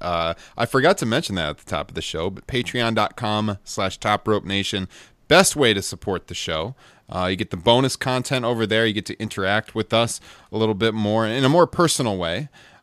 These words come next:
Uh, and so check that out. Get the bonus content like Top Rope Nation Classics. We recorded a show just last week, a live, uh, watch along with the nineteen ninety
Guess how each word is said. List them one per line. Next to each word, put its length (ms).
Uh, 440
and 200
so 200
check 300
that 300
out. 240
Get 160
the 60
bonus 340
content 400
like 180
Top 340
Rope 280
Nation 400
Classics. 600
We 80
recorded 520
a 80
show 320
just 280
last 460
week, 340
a 80
live, 480
uh, 300
watch 340
along 520
with 200
the 140
nineteen 480
ninety 520